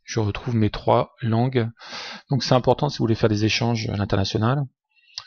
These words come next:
de mettre aussi les langues qui sont, euh, pour vous assez, euh, assez usuelles. Et pour valider, on coche. On arrive sur l'onglet domicile.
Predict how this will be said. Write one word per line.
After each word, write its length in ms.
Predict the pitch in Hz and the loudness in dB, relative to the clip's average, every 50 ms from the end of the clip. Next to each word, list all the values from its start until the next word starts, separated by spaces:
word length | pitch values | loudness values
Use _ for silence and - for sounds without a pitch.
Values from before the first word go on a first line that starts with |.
| _ _ _ 127 | _ _ _ -4
de 80 | 110 | 0
mettre 240 | 107 110 120 - - | 2 2 2 2 0
aussi 180 | 113 - - 110 | -2 -4 -2 -2
les 60 | 104 | -2
langues 200 | 104 113 120 127 | 0 -2 -2 -4
qui 140 | - - - | -6 -8 -6
sont, 300 | - 110 104 101 98 104 | -4 -4 -2 -2 -4 -4
euh, 120 | 110 - - - | -6 -8 -10 -12
pour 160 | - - 101 | -10 -10 -6
vous 140 | 101 107 107 | -4 -2 -2
assez, 340 | 107 - - - 110 117 | -2 -2 -2 -4 -4 -4
euh, 160 | 120 117 117 123 131 - 180 160 | -4 -4 -6 -8 -10 -10 -10 -10
assez 420 | 135 - - 127 110 127 - - _ _ _ _ _ _ _ _ _ _ _ | -10 -6 -6 -4 -4 -4 -6 -8 _ _ _ _ _ _ _ _ _ _ _
usuelles. 420 | - 123 - 117 117 98 104 107 - - _ - - - - - - - - - - - - | -12 -8 -4 -4 -4 -4 -4 -8 -20 -20 _ -20 -20 -18 -14 -12 -12 -12 -12 -14 -12 -4 -2
Et 100 | 143 120 | -2 0
pour 160 | - 135 127 | 2 2 4
valider, 560 | 120 117 113 117 113 123 127 139 165 226 - - - _ _ _ _ _ _ _ _ _ _ - | 4 4 4 4 4 6 6 4 2 -2 -6 -14 -20 _ _ _ _ _ _ _ _ _ _ -4
on 100 | - 139 | -4 -4
coche. 420 | - - 117 110 - - - - - _ _ _ _ _ _ _ _ _ _ _ _ _ _ _ _ _ _ _ _ _ _ _ _ _ _ _ _ _ _ _ _ _ _ _ _ _ _ _ - - _ _ - | -4 -4 -6 -6 -6 -6 -8 -10 -14 _ _ _ _ _ _ _ _ _ _ _ _ _ _ _ _ _ _ _ _ _ _ _ _ _ _ _ _ _ _ _ _ _ _ _ _ _ _ _ -20 -20 _ _ -2
On 140 | 123 120 | 0 2
arrive 240 | 123 117 117 120 113 | 2 4 4 2 2
sur 280 | - - - 117 107 107 | 0 0 0 0 0 0
l'onglet 800 | 101 101 104 104 107 104 101 104 101 101 104 104 104 - - - | -2 -2 0 0 0 0 -2 -2 0 0 2 2 2 0 -2 -6
domicile. 760 | - 123 - 101 104 104 - - - 175 - - 131 110 - | -4 -2 0 0 0 0 0 0 0 0 2 2 0 -2 -4